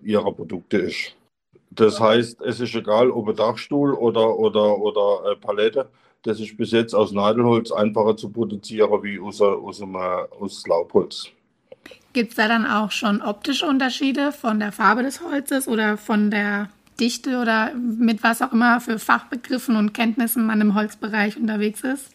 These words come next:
Speaker 1: Gut, äh, d-, das Nadelholz ist, wird ja meistens Weichholz genannt. Nadelholz lässt sich halt einfacher bearbeiten, es ist künstlich trockenbar, es ist gut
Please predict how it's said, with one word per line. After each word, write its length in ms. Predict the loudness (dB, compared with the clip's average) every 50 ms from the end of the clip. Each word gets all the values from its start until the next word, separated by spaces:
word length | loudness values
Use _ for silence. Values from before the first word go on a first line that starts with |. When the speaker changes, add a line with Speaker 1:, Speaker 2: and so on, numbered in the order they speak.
| _ _ -20 -20 _ _ _ _ _ _ _ _ _ -20 -20 -20 -20 -20 -20 _ _ 2
Speaker 1:
Gut, 260 | 4 6 6 6 6
äh, 460 | 6 6 8 8 8 8 6 6 4
d-, 420 | 0 -4 -8 -8 -8 -8 -10 -10 -12 -14 -14 -16 -18 -18 _ _ _ _ _ _ _ _ _ _ _ -2
das 200 | 0 0 0 2
Nadelholz 600 | 4 6 6 8 8 8 8 8 6 4 -2 -6 -6 -8 -10 -10
ist, 260 | -6 -6 -6 -6 -6 -10 -10
wird 300 | -6 2 4 4 4 6
ja 100 | 4 4
meistens 540 | 4 4 4 4 2 2 -2 -8 -8 -4 0
Weichholz 420 | 2 2 2 4 4 2 2 0
genannt. 300 | -2 -2 0 0 0 0
Nadelholz 520 | 0 0 0 0 2 2 2 2 0 -4 -8 -2
lässt 300 | 0 2 2 2 0 -6
sich 120 | -4 0
halt 160 | 0 0 0
einfacher 460 | 0 0 0 0 2 0 0 0 2
bearbeiten, 640 | 0 0 2 2 2 2 2 0 0 0 0 2 2
es 300 | 2 2 0 -2 -4 -8
ist 160 | -16 -16 -10 -2
künstlich 500 | 0 0 0 0 -2 -4 -6 -8 -4 -2
trockenbar, 640 | -2 0 0 0 0 0 2 4 6 6 6 4 4
es 160 | 0 -4 -4
ist 240 | -6 -6 -6 -10 -10
gut 400 | -6 -4 -4 -4 -4 -6 -12